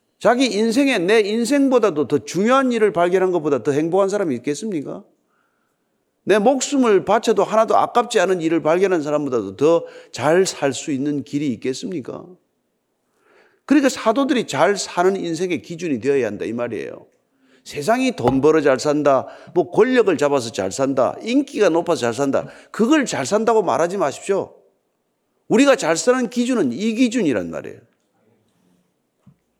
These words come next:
그냥 돈이 좀 많을 뿐이에요. 그래서 골치가 아플 뿐이라고. 그냥 자리가 좀 높아졌을 뿐이에요.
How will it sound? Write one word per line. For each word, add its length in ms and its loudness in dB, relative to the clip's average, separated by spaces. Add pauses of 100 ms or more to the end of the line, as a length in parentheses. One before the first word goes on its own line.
(1040)
그냥 320 4
돈이 300 2
좀 200 2
많을 340 2
뿐이에요. 640 -4
그래서 220 2
골치가 480 0
아플 260 -2
뿐이라고. 600 -4 (1500)
그냥 260 4
자리가 400 4
좀 220 2
높아졌을 600 0
뿐이에요. 360 -2